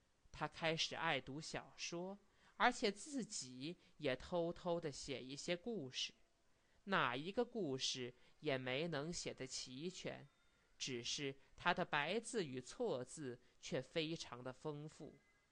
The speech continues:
故事的男主角永远是仲石，女主角可有时候是他自己，有时候是招娣儿。遇到以招娣儿为女主角的时候，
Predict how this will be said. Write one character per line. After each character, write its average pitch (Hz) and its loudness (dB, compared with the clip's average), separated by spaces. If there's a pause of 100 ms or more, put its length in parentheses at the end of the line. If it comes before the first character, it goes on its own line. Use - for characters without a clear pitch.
(420)
故 147 2
事 170 4
的 139 2
男 143 2
主 131 -4
角 127 -2 (240)
永 196 4
远 147 2
是 156 -2
仲 147 0
石， 123 2 (420)
女 214 4
主 160 0
角 135 -2 (220)
可 - 0
有 160 2
时 - 0
候 226 -2
是 226 -4
他 233 0
自 240 -4
己， 139 -10 (220)
有 139 2
时 - -2
候 147 -2
是 139 0
招 170 -4
娣 202 -6
儿。 151 -8 (760)
遇 160 2
到 131 2
以 131 -6
招 202 2
娣 214 2
儿 139 4
为 135 2
女 135 -4
主 131 -2
角 123 -4
的 147 -4
时 127 -4
候， 120 -4